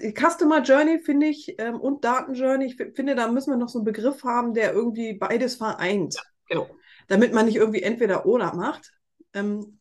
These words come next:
Speaker 1: fände ich jetzt, irgendwie, da müssen wir uns nochmal parallel Gedanken zu machen. Aber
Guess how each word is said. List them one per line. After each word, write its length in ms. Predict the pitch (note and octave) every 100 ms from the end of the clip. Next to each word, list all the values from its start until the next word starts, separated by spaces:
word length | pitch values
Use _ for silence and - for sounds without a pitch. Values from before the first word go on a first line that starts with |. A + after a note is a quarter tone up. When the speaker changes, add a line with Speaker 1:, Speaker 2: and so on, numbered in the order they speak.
| _
Speaker 1:
fände 200 | A#3+ B3
ich 40 |
jetzt, 140 | A#3 A3
irgendwie, 180 | A3+
da 60 | G#3+
müssen 160 | B3 A#3+
wir 60 |
uns 80 | G3+
nochmal 260 | G#3 G3+ F#3+
parallel 400 | G#3 G3 G3 G3+
Gedanken 320 | F#3+ F#3+ F3+
zu 140 | F3+
machen. 240 | E3+ E3 F3
Aber 340 | - A3+ D#4